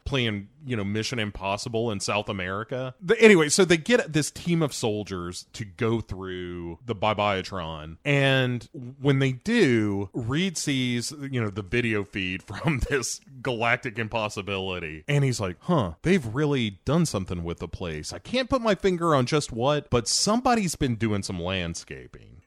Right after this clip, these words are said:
And they're like, "Well, how? Like, what's different?" And he's like, "I don't know, just something."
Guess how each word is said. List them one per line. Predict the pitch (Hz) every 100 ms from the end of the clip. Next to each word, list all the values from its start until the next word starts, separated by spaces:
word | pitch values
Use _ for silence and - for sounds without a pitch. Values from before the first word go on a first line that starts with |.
| -
And | 156 156
they're | 160
like, | 151 147
"Well, | 127 139 143 -
how? | - 165 180 120
Like, | 127 127
what's | 123 143 -
different?" | 165 175 120
And | 104
he's | 101
like, | 107 110 -
"I | 277
don't | 302 233
know, | 131 170 143
just | 170 254
something." | - 202 202 175